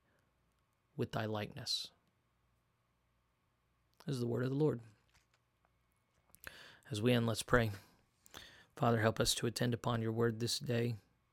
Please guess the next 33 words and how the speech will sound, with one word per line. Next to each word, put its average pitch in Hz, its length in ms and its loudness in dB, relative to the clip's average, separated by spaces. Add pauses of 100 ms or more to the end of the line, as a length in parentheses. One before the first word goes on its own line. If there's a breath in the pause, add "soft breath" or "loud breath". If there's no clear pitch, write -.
(920)
Help - 180 0
us - 260 4 (100)
to 120 360 0 (720)
be 127 180 6
submissive 123 720 2
and 113 100 4
obedient 120 540 0
to - 100 -2
you 120 160 4
in 117 60 4
all 117 160 2
things, 117 340 2
and 117 160 2
let 117 160 2
that 117 160 0
be 120 100 0
reflected 117 800 -2
in 117 160 -2
our 110 140 -2
relationships. 117 1120 -4 (1000 soft breath)
May 123 100 6
we 120 140 6
have 117 160 6
a 120 60 6
right 117 260 6
relationship 120 680 0
with - 180 -4
you 123 160 2
through 120 260 -2
appreciation 123 720 0
of 120 120 -6
your 117 100 -4
grace, 127 560 2